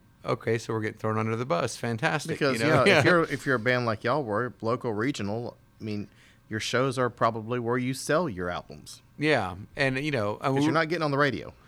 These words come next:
Speaker 1: Well, we were. We
Speaker 2: Oh, you
Speaker 1: had,
Speaker 2: were?
Speaker 1: yeah,
Speaker 2: Okay.
Speaker 1: we had, uh, we were, uh,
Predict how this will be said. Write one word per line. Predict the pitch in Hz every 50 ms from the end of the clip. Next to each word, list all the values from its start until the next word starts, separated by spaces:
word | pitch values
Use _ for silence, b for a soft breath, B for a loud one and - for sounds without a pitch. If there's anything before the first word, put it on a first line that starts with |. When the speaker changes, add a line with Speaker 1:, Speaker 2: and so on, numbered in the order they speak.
| b b b b b b b -
Speaker 1:
Well, | 135 127 131
we | 127
were. | 127 190 254 - - - 98 - 117 113
We | 117 127 143
Speaker 2:
Oh, |
you | 147
Speaker 1:
had, | 135 117 113
Speaker 2:
were? | 127 131 92
Speaker 1:
yeah, | 135 - -
Speaker 2:
Okay. | - -
Speaker 1:
we | 135 143 147
had, | 147 139 131
uh, | 127 123 120 117 113 113 117 120
we | 120 131
were, | 135 131 131 123
uh, | 120 117 113 113 110 110